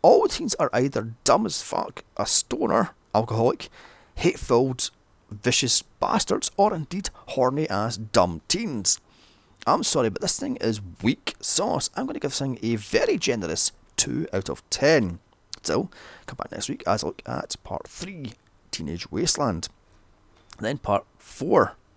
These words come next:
to wrap up the entire franchise. Well, no entire franchise. I know there's, what is there, part five, and there's a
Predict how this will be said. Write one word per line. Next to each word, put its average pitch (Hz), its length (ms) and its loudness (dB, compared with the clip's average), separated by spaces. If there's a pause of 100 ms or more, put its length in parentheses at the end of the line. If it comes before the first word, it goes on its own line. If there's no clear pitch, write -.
(580)
to - 120 -8
wrap - 280 -6
up - 220 -4 (640)
the 98 360 -8 (140)
entire 87 400 -2
franchise. 90 680 -4
Well, 82 120 -6
no 101 100 -4
entire 92 240 -4
franchise. - 380 -4
I - 60 -6
know 131 100 -6
there's, - 320 -4 (500)
what - 140 0
is 135 60 0
there, 95 180 -2 (240)
part - 240 -4
five, 117 420 -2
and 104 140 -4
there's 104 160 -4
a 104 180 0